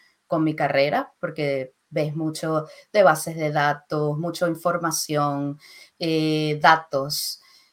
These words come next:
eh, mucho de, de resolver problemas, mucho de googlear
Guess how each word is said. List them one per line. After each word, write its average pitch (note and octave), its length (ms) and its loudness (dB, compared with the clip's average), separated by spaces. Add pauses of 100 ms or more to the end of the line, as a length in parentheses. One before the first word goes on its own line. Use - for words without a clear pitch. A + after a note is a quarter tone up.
(120)
eh, D#3 500 0
mucho D#3+ 400 -2
de, D#3+ 500 0
de D3 580 0 (400)
resolver E3+ 680 0
problemas, D3 760 -2 (240)
mucho F3 320 -2
de A#3+ 120 4
googlear D#3 680 0